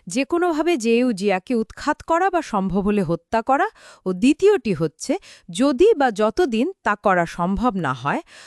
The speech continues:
ততদিন জিয়ার প্রশাসনকে বিভিন্নমুখী চাপে ব্যতিব্যস্ত করে রাখা, যাতে তারা দেশ গড়ায় নজর দিতে না পারেন এবং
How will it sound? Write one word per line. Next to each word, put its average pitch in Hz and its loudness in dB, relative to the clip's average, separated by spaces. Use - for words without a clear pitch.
ততদিন 320 2
জিয়ার 254 2
প্রশাসনকে 208 -4
বিভিন্নমুখী 254 0
চাপে 208 -2
ব্যতিব্যস্ত 220 -2
করে 151 -2
রাখা, 139 -4
যাতে 226 0
তারা 311 2
দেশ 247 0
গড়ায় 294 2
নজর 247 0
দিতে 285 -2
না 277 2
পারেন 254 -2
এবং 214 2